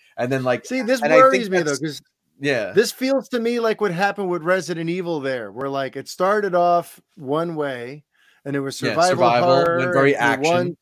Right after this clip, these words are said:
Speaker 2: two, three,
Speaker 1: Yeah.
Speaker 2: four, you know. But then they started, like, "Here's, um, here's, like, an on-rails shooter, and here's a
Speaker 1: <laughs> Right.
Speaker 2: multiplayer-based shooter, and
Speaker 1: Yeah.
Speaker 2: here's," like, you know, they, they, they suddenly veered off into these different genres.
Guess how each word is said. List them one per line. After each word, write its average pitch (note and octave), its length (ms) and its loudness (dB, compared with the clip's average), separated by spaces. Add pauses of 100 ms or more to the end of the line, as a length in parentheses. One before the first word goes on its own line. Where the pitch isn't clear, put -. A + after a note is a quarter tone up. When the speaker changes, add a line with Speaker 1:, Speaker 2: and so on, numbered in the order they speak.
Speaker 2:
two, F3 340 0 (100)
three, E3 540 0
Speaker 1:
Yeah. G#2+ 200 -4
Speaker 2:
four, E3 500 -2
you F3 120 -4
know. D#3+ 160 -6 (380)
But D#3+ 120 0
then F#3 140 4
they G3 120 0
started, F#3 440 0
like, D#3+ 180 -2
"Here's, A#3 420 -4
um, G3 720 -2 (360)
here's, G#3 220 -2
like, A3 120 -2
an G3 100 -2
on-rails G#3 760 0
shooter, C3 640 -6
and C#3 260 -8
here's F#3 460 -2
a F#3+ 80 -4
Speaker 1:
<laughs> - 0 -
Right. F#3+ 100 -2
Speaker 2:
multiplayer-based E3+ 960 -2
shooter, B2 540 -8
and C3 100 -2
Speaker 1:
Yeah. G#2+ 180 -2
Speaker 2:
here's," F#3+ 600 -2 (300)
like, F#3+ 160 2
you G3+ 80 0
know, F#3 100 0
they, F#3 160 -2
they, F3 160 -4
they E3+ 160 -2
suddenly G3 400 -4
veered F3+ 320 0
off F3+ 200 -2
into D3+ 200 -10
these C3+ 240 -10
different D#3+ 320 -8
genres. C3+ 760 -10